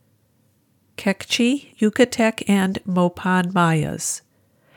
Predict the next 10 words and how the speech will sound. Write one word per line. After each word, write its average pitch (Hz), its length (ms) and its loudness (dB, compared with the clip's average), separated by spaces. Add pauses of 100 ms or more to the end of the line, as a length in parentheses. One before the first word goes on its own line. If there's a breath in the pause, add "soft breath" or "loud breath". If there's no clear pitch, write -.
(120)
These 240 220 4
are 208 220 6
the 190 120 2
three 202 280 0
Mayan 190 380 2
groups 196 360 2
in 196 100 0
the 196 80 0
country 180 380 -4
today. 190 580 -2